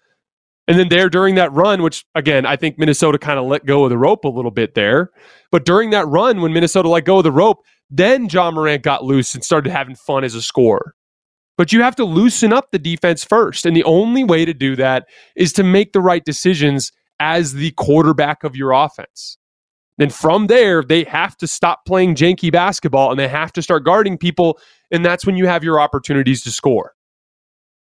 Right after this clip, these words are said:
You know, we're gonna talk about Jason Tatum a little bit later. And,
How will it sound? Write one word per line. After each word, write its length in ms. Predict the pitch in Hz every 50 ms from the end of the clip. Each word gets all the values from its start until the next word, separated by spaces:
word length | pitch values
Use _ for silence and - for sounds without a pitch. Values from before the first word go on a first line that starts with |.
| _ _ _ _ _ _ -
You 100 | 165 165
know, 80 | 170
we're 80 | 170 165
gonna 100 | 185 185
talk 220 | - 196 190 185
about 160 | 170 180 156 135
Jason 240 | 156 156 - 151
Tatum 240 | 151 156 165 160 160
a 40 | 147
little 140 | 139 143 -
bit 120 | 143 127
later. 440 | 131 139 139 135 135 135 131 123 - _ _ _ _ _ _ _ -
And, 460 | 151 151 147 143 139 135 127 117 -